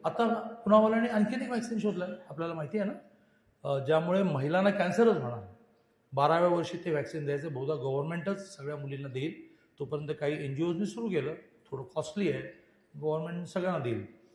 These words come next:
तर त्या व्हॅक्सिनमुळे बाराव्या वर्षी, either बाराव्या वर्षी द्यायचं किंवा लग्नापूर्वी सहा महिने द्यायचं, तर महिलांना प्रामुख्याने दोन कॅन्सर जे होतात, एक स्तनाचा होतो, दुसरा यु-, युटेरसचा होतो, ते कॅन्सर त्यांना होणार नाही हे जगाने मान्य केलं.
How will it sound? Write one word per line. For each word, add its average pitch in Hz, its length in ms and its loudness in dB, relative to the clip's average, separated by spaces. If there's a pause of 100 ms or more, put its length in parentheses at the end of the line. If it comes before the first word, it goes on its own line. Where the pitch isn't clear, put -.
(480)
तर 180 60 -2
त्या 269 300 6
व्हॅक्सिनमुळे 214 640 4
बाराव्या 175 400 8
वर्षी, 170 220 0
either 151 360 2
बाराव्या 160 340 4
वर्षी 185 260 2
द्यायचं 180 280 -2
किंवा 196 240 -2
लग्नापूर्वी 185 560 0
सहा 156 240 -2
महिने 131 220 -4
द्यायचं, 110 300 -10 (920)
तर 208 120 4
महिलांना 208 540 6
प्रामुख्याने 220 500 0
दोन 226 400 8
कॅन्सर 214 320 4
जे 185 140 0
होतात, 135 360 -2
एक 156 100 -14
स्तनाचा 190 480 -2
होतो, 202 260 -2
दुसरा - 400 -14
यु-, 208 200 -6 (220)
युटेरसचा 202 520 -2
होतो, 135 280 -10 (1080)
ते 208 80 -2
कॅन्सर 202 420 2
त्यांना 220 220 0
होणार 214 600 2
नाही 214 180 4
हे 208 120 4
जगाने 254 420 8
मान्य 175 220 4
केलं. 120 140 -6